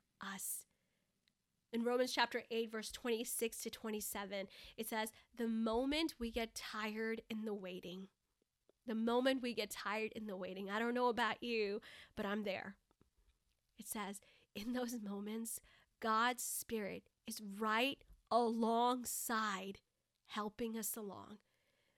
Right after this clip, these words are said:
If we don't know how or what to pray, it doesn't matter. He does our praying in and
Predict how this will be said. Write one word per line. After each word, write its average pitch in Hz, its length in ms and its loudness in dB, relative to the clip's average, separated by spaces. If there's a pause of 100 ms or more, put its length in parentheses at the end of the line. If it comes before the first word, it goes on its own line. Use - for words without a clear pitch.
(140)
If - 180 -10
we 254 140 0
don't 247 320 2
know 233 160 4
how 226 400 -2 (200)
or 202 140 -2
what 208 360 -2
to 240 120 -2
pray, 214 480 0 (180)
it 240 200 -6
doesn't 214 340 0
matter. 220 400 -4 (360)
He 302 360 4
does 254 380 4
our 233 140 4
praying 240 500 -2 (120)
in 302 360 6 (320)
and 269 360 2